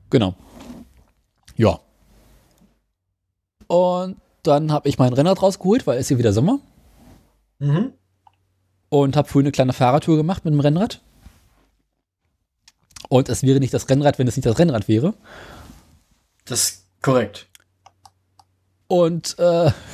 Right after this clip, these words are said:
Speaker 1: so ungefähr fünfhundert Meter vor der Haustür verabschiedet sich der Schlauch hinten.
Speaker 2: Oh, Mann.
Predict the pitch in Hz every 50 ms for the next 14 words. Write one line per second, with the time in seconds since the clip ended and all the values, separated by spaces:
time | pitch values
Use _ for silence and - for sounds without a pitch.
0 | - - - - - 147 110 180 175 156 156 143 - 156 - - 160 - - 147
1 | 139 - - 135 151 139 - - 143 139 139 - - 127 139 - - - - 143
2 | - 151 - - - - - 139 131 - - 135 131 - - 113 - - 117 117
3 | - - 107 80 - - 117 98 - - - - - - - _ _ - - -
4 | _ - - - - - - - - - - - - - - - - - - -
5 | - - - _ _ _ _ - 190 165 170 175 165 160 160 156 156 151 147 147
6 | 143 139 139 139 131 120 113 98